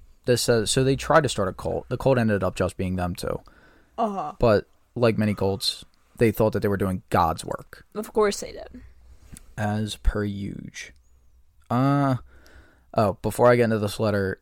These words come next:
Speaker 1: or before I get into the, uh, the first murder, I wanna, this is a letter, or this is, like, an excerpt from a letter that, uh, Michael's daughter, s-, wait, this is,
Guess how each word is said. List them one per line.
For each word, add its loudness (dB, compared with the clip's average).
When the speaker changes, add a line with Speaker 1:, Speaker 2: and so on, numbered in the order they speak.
Speaker 1:
or 2
before 0
I 2
get 0
into -2
the, -4
uh, -4
the -2
first 0
murder, 2
I 0
wanna, -2
this 0
is -2
a 0
letter, -2
or 4
this -2
is, -2
like, -2
an -2
excerpt -2
from -2
a -4
letter -4
that, -8
uh, -8
Michael's -10
daughter, 2
s-, -8
wait, -6
this -14
is, -12